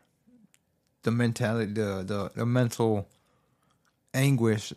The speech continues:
one person did. And on top of that, he, you know, he killed his dr-, he killed his gunnery sergeant, he killed himself, and fade to black, y'all.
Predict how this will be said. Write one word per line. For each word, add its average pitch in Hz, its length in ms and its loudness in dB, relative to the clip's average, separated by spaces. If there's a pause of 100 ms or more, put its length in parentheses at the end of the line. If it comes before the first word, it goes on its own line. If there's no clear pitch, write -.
one 117 200 -2
person 107 420 0
did. 101 320 -4
And 123 340 -2 (720)
on 123 180 -2
top 123 240 0
of 131 60 -2
that, 139 280 2 (760)
he, 131 160 2
you 131 300 2
know, 113 200 0 (280)
he - 80 -8
killed 113 260 0
his 98 100 -4
dr-, 113 180 -6
he 113 200 -2
killed 110 260 -2
his 101 100 -4
gunnery 139 260 2
sergeant, 131 380 0
he 113 100 -2
killed 107 440 0 (500)
himself, 135 680 2 (100)
and 113 520 2 (680)
fade 110 220 0
to 120 40 -4
black, 143 340 4
y'all. 127 300 2